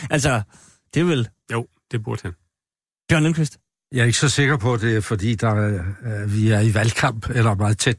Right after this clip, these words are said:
Speaker 3: på. Fordi kaster man blik tilbage over de sidste tre år, øh, de lovforslag, som er kommet, øh,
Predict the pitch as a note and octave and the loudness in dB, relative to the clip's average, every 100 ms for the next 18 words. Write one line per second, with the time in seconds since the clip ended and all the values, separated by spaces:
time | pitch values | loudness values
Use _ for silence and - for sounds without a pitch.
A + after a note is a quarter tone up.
0 | - A2 G#2 - - - - - - F2+ | -2 -2 -4 -12 -20 -20 -20 -10 -6 -2
1 | B2 A2+ A2 - _ _ _ _ _ - | 0 2 0 -6 _ _ _ _ _ -2
2 | B2+ - C3+ B2 C3 A#2+ G#2 B2+ C#3+ E3 | -2 0 0 0 0 0 2 0 0 -2
3 | A#2+ A#2+ B2+ A#2 A2 G#2+ B2 A#2 - A2+ | -2 0 0 0 -2 -2 -2 -4 -4 -4
4 | A#2 G#2 F#2+ F#2 _ _ _ _ _ _ | -2 -2 -6 -12 _ _ _ _ _ _
5 | _ _ _ _ _ _ - A2 G#2 C3 | _ _ _ _ _ _ -6 -4 0 2
6 | B2+ A#2 A2+ B2+ - A2+ F2+ A#2+ G#2+ G2+ | 2 2 0 -2 -2 -4 -2 -2 -2 0
7 | A2+ A2 A#2 _ _ _ _ _ A#2+ A2+ | 0 0 -4 _ _ _ _ _ -10 -6
8 | G#2 G2+ | -4 -4